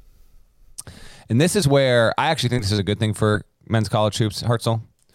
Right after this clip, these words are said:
If Texas, forget about the fact that it's just Texas, right? Uh, it, t-, take any kind of team. I know it kind of applies to Texas football as well.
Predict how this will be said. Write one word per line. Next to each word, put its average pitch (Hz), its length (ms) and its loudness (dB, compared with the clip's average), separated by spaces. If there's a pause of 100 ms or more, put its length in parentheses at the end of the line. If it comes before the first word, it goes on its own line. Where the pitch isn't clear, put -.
(560)
If 113 160 -2
Texas, - 720 0 (160)
forget 180 200 0
about 147 140 0
the - 40 -10
fact 107 200 -2
that 95 60 -2
it's 78 80 -6
just - 160 -8
Texas, - 360 -8
right? 76 200 -4
Uh, 113 220 2
it, - 300 -8
t-, 117 160 0
take 135 220 0
any 123 180 2
kind 107 180 0
of 95 100 -6
team. 98 320 0
I 107 140 0
know 110 120 0
it 95 260 0
kind 113 140 -2
of 87 60 -4
applies 80 320 -2
to - 40 -14
Texas 82 280 -4
football - 280 -4
as 76 100 -8
well. 78 220 -4